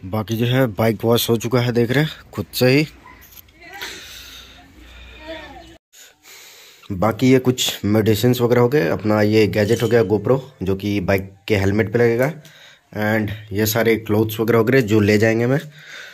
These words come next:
जो कि ठंड बहुत रहेगा इस वजह से। And अपना ये बैग हो गया। तो चलिए इस सारे चीज़ों को जो है पैकेजिंग वगैरह कर लेते हैं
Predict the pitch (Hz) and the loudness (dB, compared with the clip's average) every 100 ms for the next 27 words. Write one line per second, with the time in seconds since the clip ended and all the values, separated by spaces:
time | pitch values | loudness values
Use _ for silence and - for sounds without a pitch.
0 | - _ _ _ _ - 98 92 104 98 | -20 _ _ _ _ -8 -6 -2 0 0
1 | 87 - - _ _ - 110 117 98 110 | -2 -10 -20 _ _ -6 -2 0 2 2
2 | 117 117 120 104 110 110 147 - - _ | 2 2 2 2 2 2 -2 -4 -12 _
3 | _ _ _ _ - 101 98 101 101 110 | _ _ _ _ -10 -4 -2 -2 0 0
4 | 107 90 98 110 107 110 135 - _ _ | 0 0 0 -2 -2 -2 -4 -6 _ _
5 | _ _ - - - - - - - - | _ _ -20 -20 -20 -20 -20 -20 -20 -20
6 | - _ _ _ - 98 95 95 95 110 | -20 _ _ _ -6 0 2 2 2 2
7 | 127 127 - 113 113 117 120 113 117 113 | 4 2 0 0 2 0 0 -2 -2 0
8 | 120 135 - _ 107 101 113 117 113 113 | 2 0 -4 _ -2 0 0 2 2 2
9 | 113 113 113 113 131 151 | 0 0 0 0 -2 -4